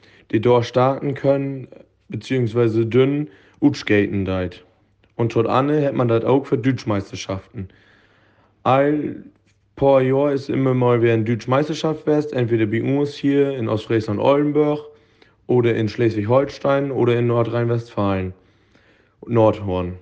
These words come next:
Das käme immer hell drauf an, ein ist immer Utrechte west und da ist dann immer mit Gummi und Holz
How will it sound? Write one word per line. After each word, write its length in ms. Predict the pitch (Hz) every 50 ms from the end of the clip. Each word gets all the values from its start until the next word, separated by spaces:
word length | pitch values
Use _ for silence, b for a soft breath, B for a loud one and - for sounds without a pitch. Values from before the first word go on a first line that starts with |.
| _ _ _ _ _ _ _ _ _ _ _ _ _ _ _ _ _ -
Das 160 | - 117 113
käme 320 | - - - 127 127 127 123
immer 120 | 123 123 120
hell 220 | 120 123 123 120
drauf 240 | 117 113 113 104 107
an, 220 | 110 117 117 120
ein 200 | 113 113 117 117
ist 120 | 113 110 120
immer 380 | 117 110 107 107 107 107 104 101
Utrechte 540 | - 131 127 123 127 135 127 - 135 131 123
west 360 | 127 127 127 131 127 - - _ _ _ _ _ _ _ _ _ _ _ _ _ -
und 100 | 120 113
da 160 | 117 117 117
ist 140 | 117 113 -
dann 80 | 120 117
immer 160 | 117 117 113
mit 160 | 110 104 101
Gummi 260 | 123 139 135 139 131
und 180 | 123 120 117 113
Holz 480 | 117 117 117 117 117 117 113 - -